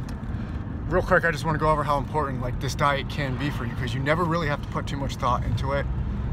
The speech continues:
and you just throw something together real quick, and you're done. You're done with the day. And especially if you live a very hectic lifestyle, very, you know, on the go, go, go, go, go, move, move, move. This, this diet is superior to all.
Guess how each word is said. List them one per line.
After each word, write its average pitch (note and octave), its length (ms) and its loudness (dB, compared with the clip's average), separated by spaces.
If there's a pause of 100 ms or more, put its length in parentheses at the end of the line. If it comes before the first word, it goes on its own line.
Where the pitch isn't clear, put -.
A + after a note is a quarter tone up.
(140)
and A#2+ 220 0
you A#2+ 60 -2
just - 180 -2
throw C#3+ 140 4
something C3 240 0
together C3+ 280 0
real C3+ 180 0
quick, C#3 260 2
and B2 80 -2
you're - 100 -2
done. B2 300 2
You're B2+ 100 -2
done C3 180 0
with C3 120 -2
the B2 80 -2
day. B2 280 0 (600)
And A#2 420 0 (260)
especially E3+ 400 2
if D#3 120 -2
you D3 80 -2
live D3 200 0
a B2 80 -2 (640)
very E3 200 4
hectic C#3 380 -2
lifestyle, C3 680 2 (520)
very, C3+ 520 0
you C3+ 80 -4
know, C3 220 0
on C#3+ 200 0
the C3 60 -2
go, C#3 340 4 (100)
go, C#3+ 180 2
go, C#3+ 160 2
go, C#3 220 2
go, C3+ 180 2
move, C#3 260 0
move, C#3 240 0
move. C#3+ 280 0 (920)
This, - 800 0 (260)
this C3+ 300 0 (100)
diet C3+ 320 2
is C3+ 100 -2
superior C#3 520 0
to C3 180 -2
all. A#2 340 -2